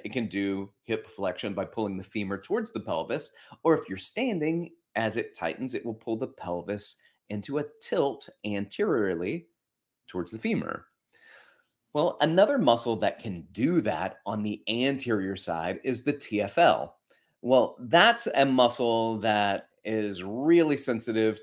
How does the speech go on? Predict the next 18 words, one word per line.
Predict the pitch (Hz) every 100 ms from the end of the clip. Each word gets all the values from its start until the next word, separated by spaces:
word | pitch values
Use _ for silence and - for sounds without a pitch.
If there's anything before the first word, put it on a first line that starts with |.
| -
to | 104 98 95 92
self-myofascial | - 117 117 107 98 95 - 87
rolling | 104 107 104 104 98 - _ _
and | 110 107 101 98
something | - 113 110 101
that | 98 98 -
should | - - - 277 247
probably | - 190 170 165 175 143
be | 101 98
addressed. | 98 151 160 71 - - _
It | 101 -
pulls | - 120 117 117 123 - 95 87
down, | - 131 113 71 82 123 156 -
it | 104 -
pulls | 113 104 - 151
inferiorly | 208 220 - 208 226 160 101 90 85 87 135 -
on | 160 180
the | 208 185